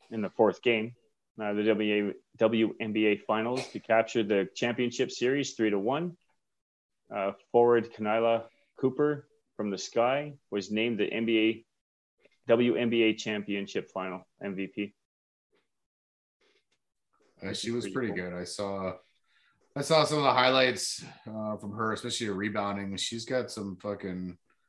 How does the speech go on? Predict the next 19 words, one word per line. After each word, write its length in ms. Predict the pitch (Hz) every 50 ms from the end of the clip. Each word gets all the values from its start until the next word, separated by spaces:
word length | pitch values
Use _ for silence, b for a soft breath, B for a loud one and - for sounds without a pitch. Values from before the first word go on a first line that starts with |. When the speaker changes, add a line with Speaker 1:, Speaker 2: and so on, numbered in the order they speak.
| _ _ _
Speaker 2:
she's 180 | - - 113 117
got 140 | - 151 123
a 40 | 101
vertical. 640 | 87 90 101 113 113 - - 87 87 85 85 - _ _ -
You 140 | 98 98
can, 240 | - - 104 101 95
she 160 | 92 - -
can 160 | 107 - 110 98
play 200 | - 107 104 104
that 220 | 101 92 87 -
girl, 340 | - 90 90 90 87 - _ _ _ _ _ _ _ _ _ _
or 200 | - 90 90 87
the, 60 | 87 87
sorry, 180 | - - 95 87
that 180 | 87 85 78
woman. 360 | 82 95 95 92 87 85 80 - _ _ _ _ _
And, 360 | 92 92 92 92 90 92 90 92
uh, 260 | 95 92 90 90 90 90 - _ _ _ _ _ _ _ _ _ _ _ _ _ _ _ _ _ _ _ _ _ _ _ _ _ _ _ _ _ _ -
yeah, 160 | 120 120 -